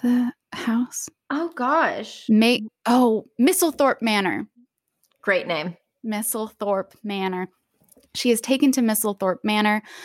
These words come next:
Speaker 1: which is the estate of her mother's twin sister's husband.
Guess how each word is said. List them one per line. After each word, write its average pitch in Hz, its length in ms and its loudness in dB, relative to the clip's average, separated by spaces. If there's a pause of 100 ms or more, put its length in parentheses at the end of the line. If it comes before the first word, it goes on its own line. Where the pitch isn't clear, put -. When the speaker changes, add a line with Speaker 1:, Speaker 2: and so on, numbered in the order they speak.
(240)
Speaker 1:
which 233 380 0 (100)
is 226 420 2
the 208 200 -4
estate 233 800 0
of 202 580 0 (180)
her 208 80 0
mother's 196 840 0 (220)
twin 262 420 2
sister's 180 920 -2 (200)
husband. - 960 -8